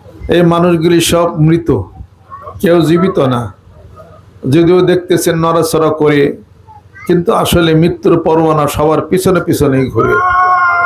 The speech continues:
মৃত মানুষগুলি জীবিত হয়ে এই জমিনের উপরে বসা আছে, কিছুদিনের মধ্যেই হয়তোবা পরপারের যাত্রী হয়ে যাব। যে যাবেন সে কি আর ঘুরে আসবেন?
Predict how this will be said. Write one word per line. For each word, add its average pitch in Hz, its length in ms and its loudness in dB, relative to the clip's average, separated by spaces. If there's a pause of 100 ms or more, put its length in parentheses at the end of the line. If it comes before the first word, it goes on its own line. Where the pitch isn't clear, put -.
(1160)
মৃত 185 220 2
মানুষগুলি 190 760 2
জীবিত 190 320 0
হয়ে 170 520 2 (800)
এই 160 380 2
জমিনের 170 500 0
উপরে 160 240 0
বসা 151 340 0
আছে, 151 300 -2
কিছুদিনের 175 580 -2
মধ্যেই 156 600 0 (920)
হয়তোবা 156 760 -2 (520)
পরপারের 165 580 0
যাত্রী 165 400 -2
হয়ে 147 220 2
যাব। 131 380 0 (840)
যে 160 180 2
যাবেন 170 400 0
সে 160 200 -2
কি 165 240 0 (140)
আর 165 220 -2
ঘুরে 147 320 0
আসবেন? 135 500 -2